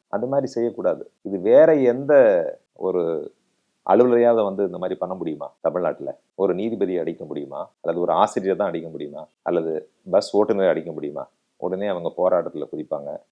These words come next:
ஊருக்கு இளைத்தவன் வந்து போலீஸ்காரன் வரக்கூடாது. போலீஸ்காரர் வந்து காவல் நிலையத்துல வந்து தவறு நடந்ததுன்னா அவர்கள் தண்டிக்கப்பட வேண்டும். பொதுமக்களுடைய உரிமையை காப்பதற்கு தான் போலீஸ் இருக்காங்க.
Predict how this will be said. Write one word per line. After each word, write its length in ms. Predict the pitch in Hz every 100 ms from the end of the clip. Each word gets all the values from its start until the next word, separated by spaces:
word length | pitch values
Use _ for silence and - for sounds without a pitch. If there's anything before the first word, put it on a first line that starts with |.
| _
ஊருக்கு 440 | 110 127 127 120
இளைத்தவன் 440 | 104 104 104 101 95
வந்து 580 | 87 85 87 76 76 - _
போலீஸ்காரன் 460 | 95 92 - 82 78
வரக்கூடாது. 440 | 73 73 71 71 -
போலீஸ்காரர் 640 | 95 92 - 92 90 82
வந்து 460 | 82 80 92 104 - _
காவல் 440 | - 90 113 123
நிலையத்துல 460 | 107 104 95 101 90
வந்து 480 | 85 85 107 - - _ _ _
தவறு 340 | - 98 127
நடந்ததுன்னா 500 | 120 101 101 98 110
அவர்கள் 460 | 123 101 101 90 98
தண்டிக்கப்பட 360 | 104 90 90 82
வேண்டும். 280 | 80 76 - _ -
பொதுமக்களுடைய 680 | 98 120 120 - 110 101 98
உரிமையை 360 | 101 113 120
காப்பதற்கு 440 | 98 95 - 90 80
தான் 160 | 110 110
போலீஸ் 220 | 101 87
இருக்காங்க. 340 | 82 76 76